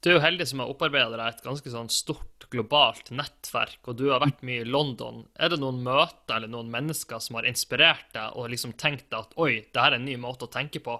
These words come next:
for det du deler nå er jo litt sånn innovativt scouting og fotballarbeid, for du har jo veldig mange spennende samtaler med personer som er helt i lengderetningen på å få utviklingen videre i fotballen.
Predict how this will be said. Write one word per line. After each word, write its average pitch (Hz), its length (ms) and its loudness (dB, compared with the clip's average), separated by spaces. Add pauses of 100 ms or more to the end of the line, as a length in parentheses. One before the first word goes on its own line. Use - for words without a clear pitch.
for 127 80 -2
det 143 160 4
du 120 80 -4
deler 131 320 -2
nå 156 240 0
er 135 160 0
jo 117 80 0
litt 120 180 -4
sånn 117 300 -4 (480)
innovativt 120 880 -2
scouting 127 640 0
og - 80 -16
fotballarbeid, 135 800 2
for 120 160 -10
du 127 140 -2 (420)
har 170 140 6
jo 120 80 2
veldig 147 180 2
mange 131 200 -4
spennende 139 440 -6
samtaler 120 640 -4
med 131 240 0
personer 135 540 -4
som 123 180 -2
er 127 160 6 (140)
helt 143 480 2 (100)
i 127 220 -4 (500)
lengderetningen 135 880 0
på 131 100 -2
å 117 60 -4
få - 180 -8
utviklingen 117 560 -6
videre 123 320 -2
i - 60 -16
fotballen. 117 420 -4